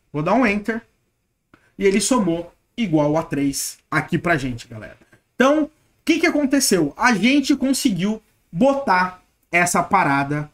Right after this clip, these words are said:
pra funcionar, tá? A gente conseguiu realmente fazer com que, com dois comandos que a gente tenha, a gente consegue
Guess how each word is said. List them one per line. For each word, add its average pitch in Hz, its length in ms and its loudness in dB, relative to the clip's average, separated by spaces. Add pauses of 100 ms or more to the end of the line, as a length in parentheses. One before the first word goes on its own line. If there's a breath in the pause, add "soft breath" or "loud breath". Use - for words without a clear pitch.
(180)
pra 135 180 -4
funcionar, 151 720 -4 (260)
tá? 156 300 -6 (180)
A 135 80 -10
gente 208 280 -2
conseguiu 240 720 0 (180)
realmente 247 680 0
fazer 202 600 -2 (200)
com 202 240 -2
que, 254 440 0 (420 loud breath)
com 220 220 2
dois 320 400 2
comandos 226 600 0
que - 120 -8
a 170 80 -4
gente 160 340 -4
tenha, 220 480 -4
a 190 160 -4
gente 180 240 -10
consegue 185 640 -10